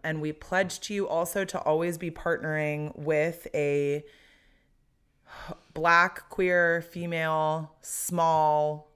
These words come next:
owned bookstore, um, to purchase all the copies of the books that we'll be sending to you. And yeah, um, this month we are partnering with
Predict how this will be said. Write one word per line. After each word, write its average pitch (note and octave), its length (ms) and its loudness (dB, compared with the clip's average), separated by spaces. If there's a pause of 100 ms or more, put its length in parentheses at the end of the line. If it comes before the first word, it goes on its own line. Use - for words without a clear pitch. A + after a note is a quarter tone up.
(120)
owned C#3+ 580 -4 (100)
bookstore, - 760 -8 (540)
um, C3 420 -4
to - 100 -8
purchase D3 500 -4
all C#3+ 160 0
the C#3+ 100 -4
copies C#3 560 -6
of C#3+ 160 -8
the C#3 80 -6
books B2+ 300 -6
that - 140 -6
we'll C3 120 -2
be C3 100 -8
sending C3 420 -8
to - 120 -14
you. F2+ 260 -8 (1040)
And D3+ 760 -6 (1040)
yeah, G3 300 -4 (560)
um, E3 340 -2
this B3 300 0
month G#3 300 2
we F#3 180 2
are F#3 100 6
partnering E3+ 760 0
with D#3 580 0